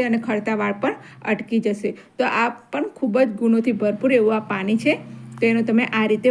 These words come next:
ઉપયોગ કરી શકો છો. હવે આપણે આને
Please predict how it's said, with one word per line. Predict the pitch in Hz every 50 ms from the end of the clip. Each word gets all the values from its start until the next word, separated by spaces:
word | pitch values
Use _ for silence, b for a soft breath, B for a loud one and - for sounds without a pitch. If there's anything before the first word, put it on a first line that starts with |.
| 233
ઉપયોગ | 240 - 220 277 - - - -
કરી | 240 220 - 220 220 -
શકો | 214 202 - - 98 95 -
છો. | - 107 - - - - - - - - - - - - - - - - - - - - - - - - - - -
હવે | 247 262 294 302 277
આપણે | 269 269 - 262 254 - 220
આને | 220 220 220